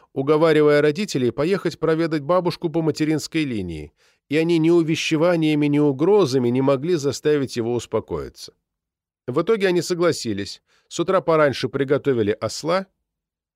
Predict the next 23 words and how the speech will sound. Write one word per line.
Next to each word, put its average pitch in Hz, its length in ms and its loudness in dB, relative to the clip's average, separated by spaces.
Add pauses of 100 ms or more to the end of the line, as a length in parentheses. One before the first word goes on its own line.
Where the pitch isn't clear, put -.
(140)
и 135 80 -4
когда 160 260 0
к - 80 -8
востоку 170 420 0
от 160 100 2
деревни 139 380 2
раздались 120 520 0
первые 139 420 2
взрывы, 139 500 -2 (280)
бежали 160 560 0
из 113 520 -2
Сяньшуй, 117 680 -4 (300)
а 123 160 0
за 127 140 2
их 131 160 0
спинами 165 520 -2
японцы 131 580 -2
уже 117 300 0
окружали 127 540 -2
деревню 107 460 -2
со 92 160 -6
всех 87 260 -8
сторон. 82 480 -8